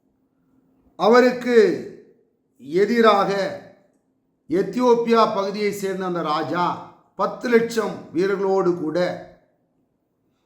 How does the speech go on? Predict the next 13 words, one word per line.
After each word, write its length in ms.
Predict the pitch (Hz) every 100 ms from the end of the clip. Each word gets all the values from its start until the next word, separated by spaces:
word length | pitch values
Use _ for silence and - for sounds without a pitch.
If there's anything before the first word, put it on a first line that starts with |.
| _ _ _ _ _ -
இவரை 400 | 214 240 220 202
எதிர்த்து 720 | 233 262 - 208 214 151 -
போரிட 360 | 151 175 175 156
வந்தார். 600 | 135 135 127 107 - _ _ _ _ _ _ _ _ _ _ _ _ _
ஆனால் 680 | - 185 170 151 226 - - - _ _ _ _ _ _ _ _ _ _ _ _ -
இந்த 420 | 202 208 196 - -
ஆசாவிடம் 720 | 214 233 269 262 247 240 220
இருந்த 280 | 214 202 214 196 - - - - _ _ _ _ _ _ _ _
வீரர்களோ 880 | - 190 220 220 196 214 214 147 110
மூன்று 320 | 139 196 220 214
லட்சத்தி 680 | 190 196 185 - 185 156
எண்பதனாயிரம் 640 | 151 160 160 160 151 143 127
மட்டும். 440 | 123 - - -